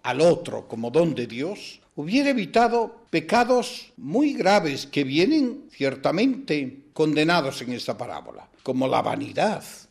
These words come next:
El rico Epulón es un vanidoso, vive de las apariencias, el de la soberbia. El rico Epulón se cree más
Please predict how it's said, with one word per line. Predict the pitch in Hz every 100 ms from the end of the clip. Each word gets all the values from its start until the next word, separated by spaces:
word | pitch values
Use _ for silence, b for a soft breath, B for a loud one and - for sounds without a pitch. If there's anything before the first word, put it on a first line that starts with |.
| _ _
El | 156
rico | 180 247 254
Epulón | - 226 277
es | 262 -
un | 269
vanidoso, | 277 277 269 269 - 170
vive | 247 247
de | 220 214
las | 190 180
apariencias, | 151 151 147 135 - - - - - _ _ _
el | 135 147
de | 151
la | 135
soberbia. | - 120 156 170 131 - 143 - - _ -
El | 165
rico | 214 254 269
Epulón | 196 202 277 277
se | - 143
cree | 143 160 147
más | 196 202